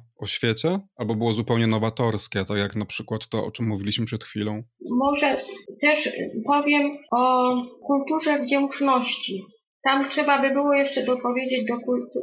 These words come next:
Speaker 2: o kulturze daru, może w jednym chociaż zdaniu, kiedy to mówiłam o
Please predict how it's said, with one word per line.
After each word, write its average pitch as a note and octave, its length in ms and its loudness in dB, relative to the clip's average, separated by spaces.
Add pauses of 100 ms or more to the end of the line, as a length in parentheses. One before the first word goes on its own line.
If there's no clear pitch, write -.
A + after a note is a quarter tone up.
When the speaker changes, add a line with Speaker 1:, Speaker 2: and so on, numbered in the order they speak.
Speaker 2:
o B3 120 -2
kulturze B3 600 0
daru, A#3+ 360 6
może C4 460 0
w - 220 -8
jednym C4 280 0 (100)
chociaż B3 300 -2 (140)
zdaniu, B3 300 2 (180)
kiedy A#3+ 260 -4
to B3 120 -2
mówiłam A#3+ 400 0
o A#3 180 -6